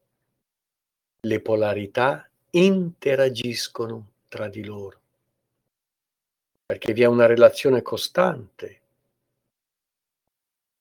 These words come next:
tra le coppie polari. E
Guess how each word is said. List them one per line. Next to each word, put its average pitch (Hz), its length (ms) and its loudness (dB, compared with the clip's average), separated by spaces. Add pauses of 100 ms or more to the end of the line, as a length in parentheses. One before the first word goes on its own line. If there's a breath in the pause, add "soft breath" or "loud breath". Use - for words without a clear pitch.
(1000)
tra 110 220 4
le 107 160 -2
coppie 110 360 2
polari. 95 600 -14 (2750)
E 127 500 2